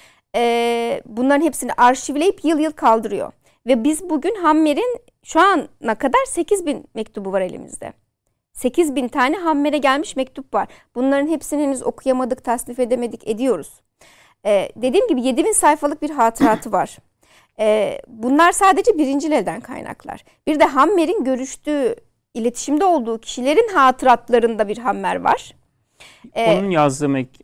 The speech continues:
Speaker 2: başkalarına yazdığı mektuplar var.
Speaker 1: Hammer'in başkalarına yazdığı mektupları çok takip edemiyoruz. Bazıları var, bazıları kı-,
Speaker 2: Hmm.
Speaker 1: yani mesela Metternich yazdıklarıdır ya da işte Ottenfels, Prokeş, bazı ünlü isimlere yazdıkları duruyor.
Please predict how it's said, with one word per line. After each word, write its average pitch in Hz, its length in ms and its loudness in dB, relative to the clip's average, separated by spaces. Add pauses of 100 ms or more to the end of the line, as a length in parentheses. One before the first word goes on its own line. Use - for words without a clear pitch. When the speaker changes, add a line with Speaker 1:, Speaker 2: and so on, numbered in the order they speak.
Speaker 2:
başkalarına 160 520 2
yazdığı 135 320 4
mektuplar 110 460 -2
var. 123 320 -6
Speaker 1:
Hammer'in 453 560 2
başkalarına 415 680 0
yazdığı 294 280 0
mektupları 330 720 -2
çok - 360 0
takip 320 360 0
edemiyoruz. 214 640 -2
Bazıları 339 540 4
var, 269 140 4 (120)
bazıları 262 460 4
kı-, - 120 -8
Speaker 2:
Hmm. 240 60 0
Speaker 1:
yani 269 240 4 (280)
mesela 240 360 0
Metternich 311 640 2
yazdıklarıdır 226 680 -2
ya 220 240 0
da 247 40 4
işte - 280 -2
Ottenfels, 277 680 -2 (200)
Prokeş, 254 460 -2
bazı 254 260 4
ünlü 277 240 -4
isimlere 247 400 -6
yazdıkları 247 580 -2
duruyor. 220 280 -2